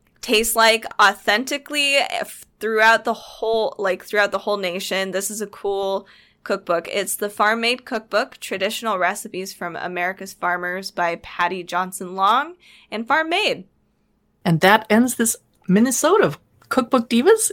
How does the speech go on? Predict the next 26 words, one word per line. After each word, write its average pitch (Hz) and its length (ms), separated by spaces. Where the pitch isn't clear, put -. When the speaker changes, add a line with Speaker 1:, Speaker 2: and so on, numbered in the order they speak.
Speaker 2:
You 170 80
can 165 160
find 202 420
our 143 200
big 240 320
episodes 240 540
on 143 180
Fridays. 233 720
We'll 156 160
occasionally 240 540
post 226 300
some 190 120
minisodes 202 480
on 147 220
Tuesdays. 247 640
We 180 120
have 165 140
a 143 60
ton 240 400
of 226 140
cookbook 226 400
news 202 260
and 190 120
info 190 280
coming 185 360
up. 202 180